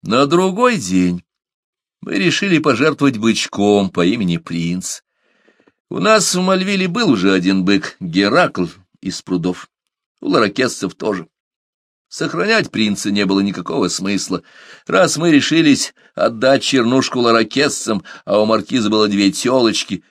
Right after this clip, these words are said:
пусть уж лучше всё молоко принцессы идёт к нам на кухню. Заклание этим ханжеским термином в специальных журналах обозначают убийство животных, отвратительнейшая процедура.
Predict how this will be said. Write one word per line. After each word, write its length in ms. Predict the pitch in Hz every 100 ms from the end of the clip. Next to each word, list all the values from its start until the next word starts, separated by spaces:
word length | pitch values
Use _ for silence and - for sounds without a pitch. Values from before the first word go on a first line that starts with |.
| _ -
пусть 240 | 170 -
уж 140 | 98
лучше 240 | 101 87 -
всё 280 | - 165 135
молоко 400 | 95 90 104 95
принцессы 680 | 95 92 101 101 - 90 - -
идёт 300 | 87 98 -
к 80 | 92
нам 200 | 95 92
на 100 | 90
кухню. 360 | 95 - - _ _ _ _ _ _ _ _ _ _ _ _ _ _ _ _
Заклание 1040 | 175 117 - 85 113 139 131 123 117 104 - _ -
этим 400 | 123 - 90 82
ханжеским 800 | - 101 95 98 - - 95 87
термином 560 | 101 110 104 98 85 _ _
в 80 | -
специальных 600 | - 98 - 110 110 101
журналах 580 | 85 101 92 110 107 -
обозначают 580 | 87 90 90 107 107 87
убийство 760 | 110 85 95 113 98 - 98 90
животных, 640 | 95 92 107 - 98 - - - -
отвратительнейшая 1300 | 143 139 120 131 - 127 110 101 98 98 92 - 98
процедура. 600 | 87 95 - 98 104 101